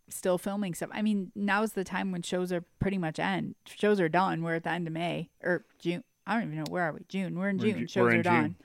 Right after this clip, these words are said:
Speaker 2: Yeah, we passed
Speaker 1: So,
Speaker 2: sweeps and stuff like that.
Speaker 1: yeah.
Speaker 2: But, yeah, I, I feel like there needs to be the Ryan Reynolds that needs to walk off set.
Speaker 1: Well, there's really just no reason for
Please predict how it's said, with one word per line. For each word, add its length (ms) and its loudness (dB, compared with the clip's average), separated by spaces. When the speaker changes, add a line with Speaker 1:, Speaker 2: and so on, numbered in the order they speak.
Speaker 2:
Yeah, 100 2
we 120 0
passed 300 2
Speaker 1:
So, 120 2
Speaker 2:
sweeps 360 2
and 100 -4
stuff 160 -10
like 140 -6
that. 100 -2
Speaker 1:
yeah. 220 -4
Speaker 2:
But, 280 6
yeah, 240 6
I, 160 10
I 40 6
feel 240 2
like 180 4
there 140 4
needs 320 2
to 80 -2
be 640 2
the 120 2
Ryan 400 6
Reynolds 580 2
that 120 0
needs 220 0
to 60 0
walk 320 4
off 180 2
set. 280 -6
Speaker 1:
Well, 280 4
there's 280 0
really 320 -2
just 260 -4
no 300 2
reason 680 0
for 600 0